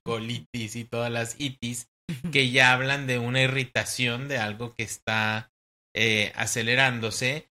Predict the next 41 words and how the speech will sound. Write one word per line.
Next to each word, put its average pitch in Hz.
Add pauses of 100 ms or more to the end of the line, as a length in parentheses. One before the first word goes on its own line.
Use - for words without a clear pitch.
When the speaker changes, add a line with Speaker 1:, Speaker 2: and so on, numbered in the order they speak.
(180)
Speaker 1:
Y 131
obviamente, 131
pues, 120
si 123
fuera 131
el 127
estómago, 139 (560)
¿qué 139
tanto 131
digiero 123
lo 117
que 117
me 113
está 117
pasando? 127 (380)
¿No? 117
Si 131
fuera 117
alguna 117
cuestión 113
de 104
colon, 135 (440)
¿no? 120
Es, 110 (100)
pues, 120
el 110
colon 123
básicamente 117
tiene 110
la 113
función 113
de 110 (680)
terminar 107
de 175
absorber 147
los 143
nutrientes, 127
quedarme 117
con 156
lo 127
si-, 123